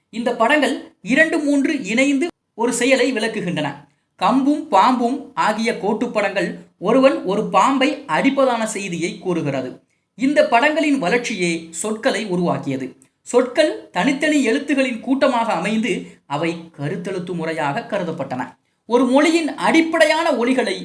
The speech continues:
எழுத்துக்களாக கருதுகிறார்கள். இந்த ஒலிகள் தந்த வரி வடிவங்கள் முறைப்படுத்தப்பட்டு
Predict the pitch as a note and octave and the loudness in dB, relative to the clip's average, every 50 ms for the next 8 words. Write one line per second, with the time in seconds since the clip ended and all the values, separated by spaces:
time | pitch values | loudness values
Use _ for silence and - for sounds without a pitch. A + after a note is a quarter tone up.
0 | - - D#3+ E3 G#3 C#4+ - - D#4+ C4 B3+ A3 G3 F#3+ G#3 G3+ - E3+ E3+ D3+ | -12 -8 -4 -2 0 0 0 0 0 2 2 2 2 2 0 -2 -2 -2 -4 -4
1 | D3+ C#3 C#3 C3+ C3+ C#3 C#3+ B2+ C3+ - _ _ _ _ - B3+ D4 D4 C#4+ A3+ | -4 -2 -2 -2 -2 -2 -4 -6 -10 -12 _ _ _ _ -2 0 0 2 2 2
2 | G#3+ B3 C#4+ D4+ D#4+ E4 D#4+ - - C4+ C4 C4+ B3+ G3+ F#3+ G#3+ C#4 C#4 C4 B3 | 2 2 2 2 2 0 0 0 0 0 2 2 2 2 2 2 2 2 2 0
3 | A#3 A#3 A3 G#3+ G3+ G3+ F#3 F3 E3 D#3+ F#3+ B3 D4 C#4 C4 A3+ G#3+ - G#3 - | -2 -2 -2 -2 -2 -4 -4 -6 -4 0 2 2 2 2 0 -2 -2 -4 -6 -6
4 | - F3+ F3 - A3 F3+ F3+ - | -6 -6 -4 -2 -2 -2 -2 -4